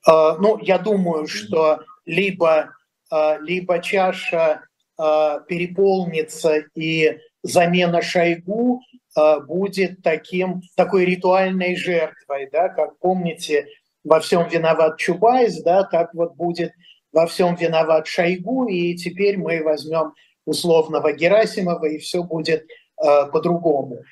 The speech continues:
Speaker 1: Либо, что более вероятно, это изменение,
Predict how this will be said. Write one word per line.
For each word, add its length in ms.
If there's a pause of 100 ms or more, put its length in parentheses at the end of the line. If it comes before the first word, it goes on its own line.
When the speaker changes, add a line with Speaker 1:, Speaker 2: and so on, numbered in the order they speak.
(140)
Speaker 1:
Либо, 640
что 280
более 320
вероятно, 600
это 560 (280)
изменение, 1000